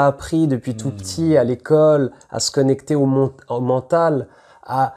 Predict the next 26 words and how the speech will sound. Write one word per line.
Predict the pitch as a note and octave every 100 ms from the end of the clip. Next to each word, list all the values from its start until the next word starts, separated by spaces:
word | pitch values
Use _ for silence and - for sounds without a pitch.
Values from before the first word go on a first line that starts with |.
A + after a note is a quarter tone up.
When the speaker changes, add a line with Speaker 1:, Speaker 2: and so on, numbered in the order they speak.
| -
Speaker 1:
à | -
connaître | E3 D3 C#3+ - -
l'infiniment | C3+ F3+ F3+ - E3+ D#3+ D3+ C#3+
grand | C3 C#3+ D#3+ D3 - -
et | C#3
l'infiniment | E3 E3 - E3 D#3+ D3
petit | C#3+ C#3+ - F#3
pour | F3+ -
savoir | - C#3 C3+ D#3 -
fin-, | - D3 C#3 _ _
pour | - -
savoir | - B2+ B2+ B2+ A#2 -
quoi | - C#3+
au |
final. | A#2 - A#2 G#2+ G2 A2 _
Rien | A2+ A#2+
du | A#2
tout. | - A#2+ G#2+ _ _ _ _ _ -
Par | A2+
contre, | - D#3 D#3
des | B2+
fois, | - C3+
faire | - A2+
des | A2
choses | - G#2+
simples, | - - B2+ A2 -